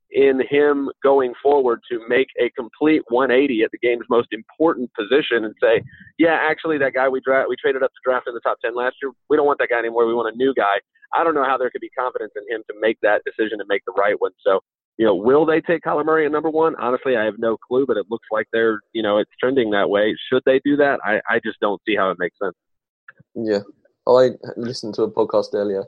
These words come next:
Speaker 2: and they were saying how the Cliff Kingsbury saying that he'd take Kyler Murray number one overall was two weeks before he w-,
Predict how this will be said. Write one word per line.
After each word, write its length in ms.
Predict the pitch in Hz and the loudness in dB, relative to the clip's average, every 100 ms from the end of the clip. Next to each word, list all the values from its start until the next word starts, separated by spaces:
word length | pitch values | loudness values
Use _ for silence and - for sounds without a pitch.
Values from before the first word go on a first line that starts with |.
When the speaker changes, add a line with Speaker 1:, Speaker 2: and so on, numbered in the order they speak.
| _ _ _ | _ _ _
Speaker 2:
and 120 | 110 | -2
they 80 | 113 | -2
were 80 | 107 | 0
saying 280 | 117 107 | -2 -2
how 120 | 107 104 | -2 -2
the 200 | 101 104 | -2 -4
Cliff 320 | - 107 - | -4 -6 -4
Kingsbury 640 | - 113 107 113 113 107 - _ _ _ | -6 -6 -6 -2 -2 -4 -10 _ _ _
saying 420 | - 110 110 107 | 0 2 2 2
that 180 | 104 - | 0 -2
he'd 220 | 120 104 | -4 -16
take 380 | - 107 110 - | -4 -2 -2 -8
Kyler 260 | - 104 104 | -2 2 2
Murray 220 | 104 101 | 2 2
number 240 | 101 104 | 0 0
one 160 | 101 101 | 0 2
overall 460 | 104 101 98 107 98 | 0 2 2 0 0
was 140 | 95 | -6
two 220 | - 120 | -2 -2
weeks 280 | 110 110 - | 0 -4 -6
before 360 | 104 - 104 101 | -10 0 4 4
he 80 | |
w-, 180 | 104 101 | 2 -4